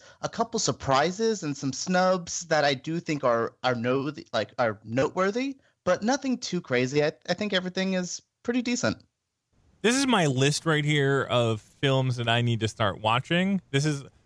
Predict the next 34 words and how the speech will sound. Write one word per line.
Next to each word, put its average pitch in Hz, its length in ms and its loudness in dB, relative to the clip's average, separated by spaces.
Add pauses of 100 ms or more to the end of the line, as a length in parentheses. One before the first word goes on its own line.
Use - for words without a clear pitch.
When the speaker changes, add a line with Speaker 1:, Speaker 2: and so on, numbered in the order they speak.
(240)
Speaker 2:
for 170 120 4
me, 202 200 4
the 160 140 0
Oscars 139 440 2
has 117 100 0
always 123 240 2
been 120 160 0
like, 113 120 0
okay, 123 180 0
the 110 100 2
list 143 180 0
comes 170 160 0
out, 170 140 2
I'm 131 80 -4
like, 107 100 -10
"Okay, 113 240 -8
what 101 160 -4
do 135 120 2
I 139 80 2
wanna 143 220 0
see?" 143 380 -2 (320)
Like, 123 160 0
I 127 80 2
saw 175 300 4
the 170 100 0
trailer 165 400 2
for 151 260 -2
I 127 180 0
Am 127 200 0
Not 123 260 0
Your 123 140 -4
Negro, 143 800 2
the 117 80 0
best 120 380 -2